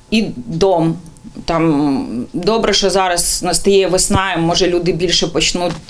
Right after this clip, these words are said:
е, рухатися, але дуже хочеться їх трошки підбадьорити, трошки налаштувати на якісь рухи, тому ми продумали такий проєкт. Він дійсно буде залучати різні верстви населення, і взагалі ми,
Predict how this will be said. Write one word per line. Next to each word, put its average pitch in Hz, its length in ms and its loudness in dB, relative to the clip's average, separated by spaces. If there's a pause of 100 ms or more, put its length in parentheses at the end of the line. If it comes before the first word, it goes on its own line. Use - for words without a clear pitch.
е, 165 300 2
рухатися, 208 880 0
але 175 200 2
дуже 208 260 0
хочеться 208 460 0
їх 175 100 -4
трошки 190 580 0 (1000)
підбадьорити, 285 880 2 (420)
трошки 233 360 2
налаштувати 202 800 2
на 185 120 2
якісь 190 720 0
рухи, 254 440 2
тому 220 600 4
ми 202 120 4
продумали 190 560 2
такий 180 520 0 (580)
проєкт. 247 400 0 (340)
Він 214 260 2
дійсно 202 380 0
буде 185 260 2
залучати 185 680 2
різні 175 320 -2
верстви 160 440 -2
населення, 190 600 0
і 175 60 0
взагалі 185 380 2
ми, 185 260 0